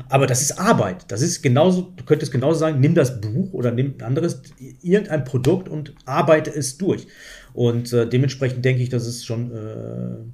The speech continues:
wenn man wirklich an seinem Schach arbeiten möchte, äh, man mit Chessable mit Sicherheit nicht falsch liegt. Ähm, ein Kurs ist aktuell nicht geplant, kann ich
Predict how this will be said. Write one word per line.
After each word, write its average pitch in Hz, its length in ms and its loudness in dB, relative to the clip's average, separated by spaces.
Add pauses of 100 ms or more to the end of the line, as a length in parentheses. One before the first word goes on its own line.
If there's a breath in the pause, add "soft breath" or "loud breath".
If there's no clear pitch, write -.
(340)
wenn 120 260 2
man 147 220 2
wirklich 139 300 -2
an 123 80 0
seinem 120 160 2
Schach 127 240 -6
arbeiten 143 460 0
möchte, 131 840 -4
äh, 127 80 -10
man 131 140 4
mit 127 120 2
Chessable 147 360 -2
mit 120 140 -2
Sicherheit 135 260 -4
nicht 107 160 -10
falsch 135 320 -2
liegt. 180 280 0 (440 loud breath)
Ähm, 160 460 6 (960)
ein 143 260 2
Kurs 233 400 2
ist 185 120 -2
aktuell 175 500 0
nicht 123 380 2
geplant, 180 520 -4 (400)
kann 143 180 -4
ich 143 300 -6